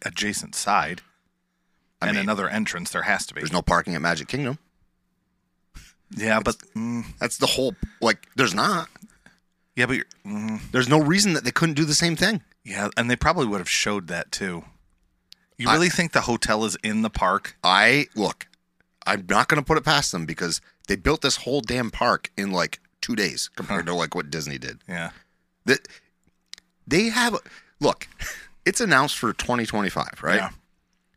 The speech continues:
Speaker 2: Disney, at, at about the time that they announced Epic Universe, Universal, Disney announced, "You're gonna get a new Splash Mountain." Splash Mountain isn't going to be finished,
Speaker 1: Enough.
Speaker 2: probably.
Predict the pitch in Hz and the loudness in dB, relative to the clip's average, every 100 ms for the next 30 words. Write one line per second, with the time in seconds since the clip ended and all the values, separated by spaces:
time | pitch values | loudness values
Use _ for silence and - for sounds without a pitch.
0 | _ _ _ _ _ - - 131 175 220 | _ _ _ _ _ -18 -6 -2 0 0
1 | 190 - _ - 120 _ - 101 98 78 | -4 -8 _ 0 0 _ -4 -2 0 2
2 | 127 - 147 135 131 117 - 98 101 - | 2 0 -4 0 0 0 -2 0 0 -2
3 | 87 87 87 - - 92 78 87 73 65 | -2 -2 -4 -6 -6 -6 -6 -8 -10 -8
4 | 71 - - - - - - 78 82 80 | -8 -8 -12 -20 -20 -16 -10 -4 -2 -2
5 | - - - _ _ - 107 123 120 101 | -6 -14 -20 _ _ -2 0 2 2 4
6 | 95 - - _ _ - - 82 92 110 | 2 0 -6 _ _ -20 -6 -2 2 4
7 | 113 101 90 87 - 78 80 - 78 - | 4 2 2 -4 -2 -2 -2 -2 -6 -6
8 | - _ - - 208 277 - 135 220 196 | -16 _ -14 -6 -2 0 2 4 4 2
9 | 160 - _ _ _ _ _ _ _ _ | -8 -12 _ _ _ _ _ _ _ _
10 | _ 135 123 110 110 101 92 87 76 - | _ 2 2 2 2 2 0 -2 -4 -10
11 | _ _ - 120 90 95 - 87 78 71 | _ _ -2 0 0 0 0 0 0 -6
12 | 69 | -8